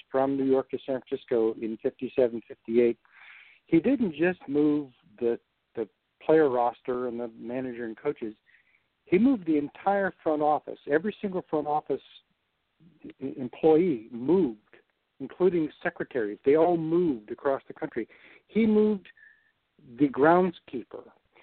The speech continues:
He moved the, the clubhouse attendant. Every single employee moved all across the country to San Francisco. So there was a very definite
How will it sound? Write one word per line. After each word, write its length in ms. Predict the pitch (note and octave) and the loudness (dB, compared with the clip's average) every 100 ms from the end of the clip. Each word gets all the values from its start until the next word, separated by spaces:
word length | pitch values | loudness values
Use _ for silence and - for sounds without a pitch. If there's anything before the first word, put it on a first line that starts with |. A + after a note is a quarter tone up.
| _ | _
He 200 | _ G3 | _ -2
moved 460 | G3 G3 G3+ F3 - _ _ | 2 2 2 0 -10 _ _
the, 340 | C#3+ C#3+ C#3 C#3+ A#2 | 2 2 0 -4 -8
the 220 | B2+ C#3 - - | -6 -6 -8 0
clubhouse 400 | F3+ G3 E3 C#3+ - | 2 4 0 -6 -10
attendant. 520 | C#3 - F3 C3 A2+ - - | -16 -8 -6 -6 -10 -18 -2
Every 420 | D#3+ F#3 F#3 G#3 - | 2 2 0 -4 -4
single 320 | F3+ E3+ F3 | -4 -4 -4
employee 640 | F3 - E3+ E3 B2+ A2 A#2+ | -4 -4 -2 0 -2 -6 -10
moved 520 | A#2 C3 D#3 F3 A2+ - _ _ _ _ _ _ | -8 2 4 6 4 -4 _ _ _ _ _ _
all 160 | A#2+ D#3+ | 2 2
across 280 | - E3+ - | 2 0 0
the 60 | F#3+ | -6
country 500 | - F3+ - A#2+ A#2 - | -8 -8 -4 -6 -6 -4
to 180 | C3+ C3 | -4 -2
San 200 | D3 C#3 | -2 -4
Francisco. 540 | - A#2+ A2+ - B2 A2 | -6 -12 -14 -8 -6 -2
So 120 | C3+ | 2
there 160 | B2+ C3 | 4 6
was 160 | B2+ A#2+ | 4 2
a 80 | |
very 540 | B2 C#3+ G3+ F3+ B2 A2+ - - | -2 0 4 4 4 -2 -10 2
definite 480 | D#3+ E3+ C3 A2+ | 2 2 -6 -14